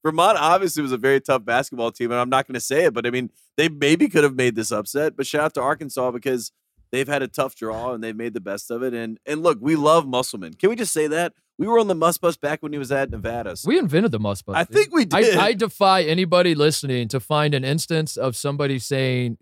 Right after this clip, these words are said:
Speaker 2: the words Muss Bus
Speaker 1: Before twenty seventeen.
Speaker 2: before you and I said it on our podcast when he was at, at Nevada.
Speaker 1: Yeah, so go listen.
Speaker 2: I, I,
Speaker 1: Go all the way back.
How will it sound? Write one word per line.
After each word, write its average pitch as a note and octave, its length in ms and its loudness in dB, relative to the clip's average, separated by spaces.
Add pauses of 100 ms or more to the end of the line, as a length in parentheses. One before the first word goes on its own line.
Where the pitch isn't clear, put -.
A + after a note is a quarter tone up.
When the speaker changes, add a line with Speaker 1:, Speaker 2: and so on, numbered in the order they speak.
(160)
Speaker 2:
the B2 100 -4
words B2 280 -2
Muss B2 260 -2
Bus A#2 320 0
Speaker 1:
Before C3 240 2
twenty A#2+ 240 -4
seventeen. G#2 520 -6 (140)
Speaker 2:
before D3 380 0
you C#3 180 2
and C3 80 2
I B2+ 140 2
said A#2+ 260 -4
it A2+ 80 -6
on A2 120 -6
our G#2+ 100 -6
podcast G#2+ 500 -10
when G#2 100 -8
he G#2+ 60 -4
was G#2 180 -6
at, G#2 260 -10 (680)
at A2+ 140 -8
Nevada. G2+ 380 -12
Speaker 1:
Yeah, A#2+ 200 0
so - 180 -6
go A#2+ 120 2
listen. C3+ 500 2
Speaker 2:
I, A2+ 40 -6 (200)
I, A#2+ 120 -2
Speaker 1:
Go B2+ 80 -2
all C3 160 2
the C#3+ 80 4
way C#3+ 80 6
back. A#2 420 -2